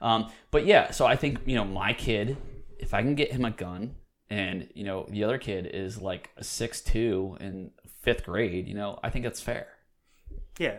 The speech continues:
Speaker 2: and I mean, you deserve a gun when the faceless poor people have social safety nets.
Speaker 1: Exactly. Yeah, so, you know, I think we're living in America right now where being poor, much better.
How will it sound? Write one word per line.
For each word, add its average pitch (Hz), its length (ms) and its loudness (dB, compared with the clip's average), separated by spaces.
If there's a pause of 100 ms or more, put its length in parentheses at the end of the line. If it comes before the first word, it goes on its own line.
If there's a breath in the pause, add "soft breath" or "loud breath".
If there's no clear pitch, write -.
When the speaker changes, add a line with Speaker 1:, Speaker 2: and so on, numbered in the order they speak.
Speaker 2:
and 139 160 -2
I 139 60 2
mean, 143 400 -4 (160)
you 160 100 0
deserve 165 360 4
a 143 40 2
gun 139 320 2
when 117 140 0
the 113 360 0
faceless 120 480 -4
poor 123 240 -2
people 107 320 -8
have 104 340 -8 (120)
social - 400 -6
safety 113 320 -10
nets. - 380 -16 (440)
Speaker 1:
Exactly. - 640 -4 (280)
Yeah, - 220 6
so, 113 500 10 (440 loud breath)
you 131 80 -2
know, 104 280 4 (760)
I 120 100 6
think 151 460 0 (440)
we're 113 160 4
living 143 240 6
in 123 60 2
America 107 420 2
right 98 160 0
now 95 180 -4
where 85 220 -6 (340)
being 110 260 4
poor, 110 480 2 (800)
much 107 360 -4
better. - 280 -6